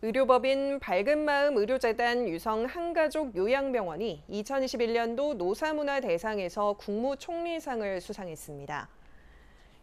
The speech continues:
유성 한가족 요양병원은 여성 관리자를 확대하고 다양한 모성보호 제도를 운영하고 있으며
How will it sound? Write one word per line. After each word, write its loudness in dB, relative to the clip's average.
유성 2
한가족 2
요양병원은 2
여성 2
관리자를 0
확대하고 -4
다양한 2
모성보호 0
제도를 2
운영하고 -2
있으며 -10